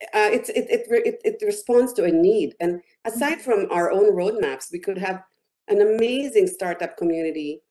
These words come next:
that could address issues like poverty, because we have a lot of it. We could address climate change because we have twenty-one typhoons. So, um, it's sort of, again, holistic. And,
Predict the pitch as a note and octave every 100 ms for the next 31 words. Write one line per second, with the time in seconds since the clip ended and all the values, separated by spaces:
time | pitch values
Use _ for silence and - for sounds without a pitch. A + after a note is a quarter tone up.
0 | _ _ - E3+ - G3+ F3+ F3 F#3 F#3
1 | F#3+ F#3 F#3 F3+ F3+ A3 A#3 B3+ D3+ D3
2 | F#3 F#3 G#3+ G#3+ G3+ G#3+ D3+ B2+ - -
3 | _ _ _ _ _ F#3 G3 G3 F#3+ G3+
4 | G3+ - - G3+ G#3+ G#3+ B3+ B3 G#3+ F3
5 | F#3+ G3+ G#3+ A3 A3 A#3 A#3 A#3 A3+ A3+
6 | A3 - - _ - - A#3 - C4+ F3
7 | D#3+ - - _ _ _ _ - A3+ G#3+
8 | - - _ _ _ - G#3 G#3 G3 F#3+
9 | - _ _ A3 - D#4 D4+ G3+ A3+ A#3
10 | A3+ G3+ F3+ F3+ - C4 D#4+ - G3+